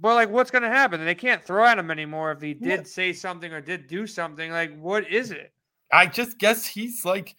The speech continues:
Speaker 2: emotional. That's, that's my only guess. Like, just because of how long he's, he was there, he just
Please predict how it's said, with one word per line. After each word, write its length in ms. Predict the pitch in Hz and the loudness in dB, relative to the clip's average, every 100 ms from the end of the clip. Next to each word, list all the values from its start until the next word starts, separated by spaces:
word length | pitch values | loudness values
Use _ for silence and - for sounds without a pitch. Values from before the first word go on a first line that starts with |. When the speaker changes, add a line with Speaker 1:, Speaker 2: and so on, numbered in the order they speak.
| _ _ _ _ _ _ _ _ | _ _ _ _ _ _ _ _
Speaker 2:
emotional. 720 | 147 143 185 254 156 117 90 _ _ | 0 4 4 4 -2 -4 -8 _ _
That's, 260 | 165 214 - | 6 6 4
that's 260 | 196 208 | 0 2
my 180 | 202 208 | 0 0
only 200 | 214 233 | 0 -4
guess. 420 | 175 262 302 - | -4 -6 -6 -6
Like, 180 | 123 123 | -6 -4
just 260 | 151 151 - | -6 -6 -8
because 300 | 151 170 156 | -6 -4 -2
of 100 | 147 | 0
how 120 | 156 | 0
long 220 | 156 165 | 0 -4
he's, 180 | 160 143 | -4 -8
he 220 | 151 147 | -8 -8
was 280 | 139 151 139 | -2 -2 -2
there, 260 | 123 160 180 | -4 -4 -4
he 100 | 120 | -8
just 360 | 127 135 - | -8 -10 -12